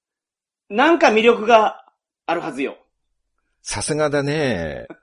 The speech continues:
Speaker 2: 紳士は言うこと違うよね。
Speaker 1: そうでしょ？いいとこを見つける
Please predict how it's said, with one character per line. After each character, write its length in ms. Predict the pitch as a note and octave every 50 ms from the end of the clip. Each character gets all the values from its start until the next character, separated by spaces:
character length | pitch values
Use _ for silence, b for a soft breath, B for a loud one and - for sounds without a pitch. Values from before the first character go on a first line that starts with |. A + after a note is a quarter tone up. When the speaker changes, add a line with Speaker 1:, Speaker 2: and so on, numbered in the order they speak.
| - -
Speaker 2:
紳 280 | - - - F3 D#3+ C#3+
士 140 | - - A2
は 80 | F#2
言 160 | F2+ G#2 A#2+ C3+
う 40 | C3
こ 120 | - D3+
と 240 | C#3+ - A#2 G2+ F2+
違 160 | - - -
う 40 | G#2+ A2+ C3+ C#3+
よ 100 | C#3 A2+
ね。 300 | F#2+ G2+ G2+ G#2 G#2 G2+ b b b b b b b b b b _ _ _ -
Speaker 1:
そ 160 | - C#4 B3+
う 40 | G#3+
で 60 | G3+
し 80 | - D3+
ょ？ 300 | C3 D#3 G#3 A#3+ - _ _ _ _ _ _ _ _ -
い 140 | A3+ A3+ A#3+
い 60 | G#3
と 120 | - E4 B3+
こ 160 | C#4 C4 A3+
を 40 | F#3+
見 160 | G3 A3 G#3
つ 100 | - -
け 200 | - A3 A3+ G#3
る 360 | G3+ G3 F#3 F#3 F3 - _